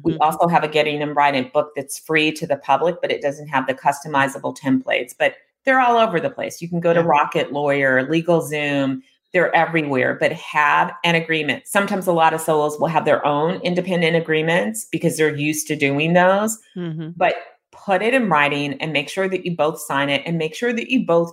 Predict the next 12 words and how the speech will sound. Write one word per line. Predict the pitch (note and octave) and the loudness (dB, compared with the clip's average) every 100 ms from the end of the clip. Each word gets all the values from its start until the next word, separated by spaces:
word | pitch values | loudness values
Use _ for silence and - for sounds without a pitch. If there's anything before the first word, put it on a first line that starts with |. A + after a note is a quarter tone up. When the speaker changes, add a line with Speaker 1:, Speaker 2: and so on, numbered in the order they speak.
| - | -6
Speaker 1:
talk | C#3+ C#3+ - | -2 -2 -2
about | D#3+ C3+ C#3 | 0 2 0
the | B2+ | -6
terms. | B2+ C#3+ C3 - - - | -6 -4 -4 -6 -10 -6
That's | D3 E3 F#3 | 2 2 2
really, | F3 E3 F3+ G3+ | -4 0 0 2
really | F3+ E3+ D3 | 0 0 -2
important. | D3+ D3+ - C3 | 0 -2 0 0
This | D#3+ - | 2 2
is | B3 B3 A#3 - | 0 0 -2 0
a | F3+ E3+ - | 0 0 0
business | E3+ E3 E3+ G3 G#3 A3 A3 | 2 2 0 -2 -2 -4 -6